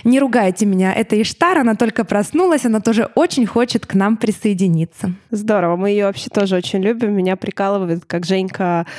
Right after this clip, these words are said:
Speaker 2: а, которая завела Instagram своей кошки, пишет там, э, супер метафизичные какие-то тексты,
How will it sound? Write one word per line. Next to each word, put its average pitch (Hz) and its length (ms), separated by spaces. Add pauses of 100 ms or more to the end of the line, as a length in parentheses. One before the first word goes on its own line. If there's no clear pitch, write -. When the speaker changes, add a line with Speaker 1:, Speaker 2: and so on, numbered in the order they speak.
(120)
Speaker 2:
а, 160 120
которая 185 300
завела 190 340
Instagram 214 680
своей 190 260
кошки, 240 600
пишет - 340
там, 190 400
э, - 20
супер 185 320
метафизичные 185 800
какие-то 175 500
тексты, 240 560